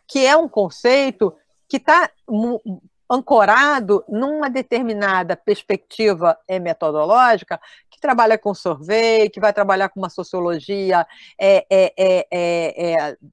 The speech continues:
é, que opera justamente, é, com, com, com enquetes,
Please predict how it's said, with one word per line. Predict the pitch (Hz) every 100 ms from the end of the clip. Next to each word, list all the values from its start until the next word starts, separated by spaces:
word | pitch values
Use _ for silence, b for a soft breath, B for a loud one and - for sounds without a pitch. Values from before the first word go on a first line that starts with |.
| - 165 -
é, | 143 147 143 131 87 98 87 87 - - _ _
que | 202
opera | 190 220 226 202 175
justamente, | 180 262 262 214 214 196 - 196 _ _ _
é, | 190 190 - -
com, | 220 208 180 _ _ _
com, | - 208 208 190 -
com | - 208
enquetes, | 208 214 - 247 254 247 - 247 247 -